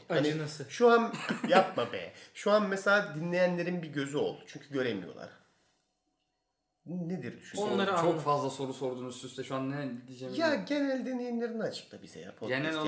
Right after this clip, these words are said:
Speaker 2: yapmakla
Speaker 3: ben
Speaker 2: ilgili.
Speaker 3: podcast olarak gireyim.
Speaker 2: Öyle gir.
Speaker 3: Bana çok saçma gelen bir şeydi
Speaker 2: Hı hı.
Speaker 3: bu arada.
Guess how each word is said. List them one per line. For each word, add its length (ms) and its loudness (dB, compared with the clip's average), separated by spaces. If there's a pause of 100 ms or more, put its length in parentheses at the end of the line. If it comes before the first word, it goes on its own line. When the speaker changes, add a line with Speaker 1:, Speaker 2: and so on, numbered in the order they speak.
Speaker 2:
yapmakla 220 0
Speaker 3:
ben 100 -6
Speaker 2:
ilgili. 140 -10
Speaker 3:
podcast 540 -2
olarak 420 -2
gireyim. 260 -6 (160)
Speaker 2:
Öyle 140 0
gir. 280 -6 (640)
Speaker 3:
Bana 220 2
çok 200 0
saçma 360 -2
gelen 300 -4
bir 60 -10
şeydi 840 -6
Speaker 2:
Hı 60 -12
hı. 300 -12
Speaker 3:
bu 180 -2
arada. 460 -4